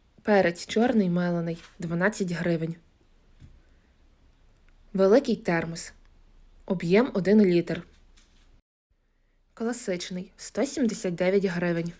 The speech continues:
Прозорі чашки різної форми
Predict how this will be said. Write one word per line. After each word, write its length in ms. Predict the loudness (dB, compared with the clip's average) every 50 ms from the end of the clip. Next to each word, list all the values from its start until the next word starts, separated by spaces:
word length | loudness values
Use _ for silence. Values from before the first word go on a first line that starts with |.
| -20 -20 -20 _ _ _ _ _ _ -20 _ _ _ _ _ _ _ _ _ _ _ _ _ _ _ _ _ _ _ _ _ _ _ _ _ _ _ _ _ -10
Прозорі 480 | -6 -4 -4 -2 -2 0 2 2 2
чашки 540 | 0 0 -4 -4 -4 -4 -6 -8 -10 -12 -14 -14 -16 _ _ _ _ _ _ _ _ _ _ _ _ _ -4
різної 480 | 2 2 2 2 4 2 2 2 0
форми 480 | -2 -4 -4 -4 -2 -2 -4 -6 -10